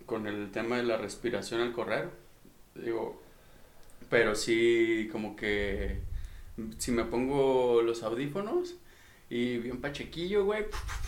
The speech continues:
sí me aviento, sí me buen-, sí me aviento buena carrerilla. Pero, pero está chido eso, o ver una buena película, güey, o así, pa' chequearme un pinche domingo.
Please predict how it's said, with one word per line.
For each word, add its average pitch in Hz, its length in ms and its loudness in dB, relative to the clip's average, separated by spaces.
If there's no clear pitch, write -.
sí 127 140 0
me 131 120 2
aviento, 131 680 4
sí 123 120 -2
me 123 100 0
buen-, 120 360 0
sí 127 160 -2
me 127 120 0
aviento 123 280 -2
buena 123 260 -2
carrerilla. 110 560 -6
Pero, 113 1040 10
pero 120 140 6
está 120 220 -2
chido 175 380 4
eso, 180 640 -2
o 120 140 0
ver 131 160 2
una 147 160 -2
buena 143 300 0
película, 127 460 -4
güey, 123 260 0
o 107 560 -4
así, 120 380 -4
pa' 120 140 -6
chequearme 127 460 -2
un 143 140 -2
pinche 135 280 -4
domingo. 123 580 0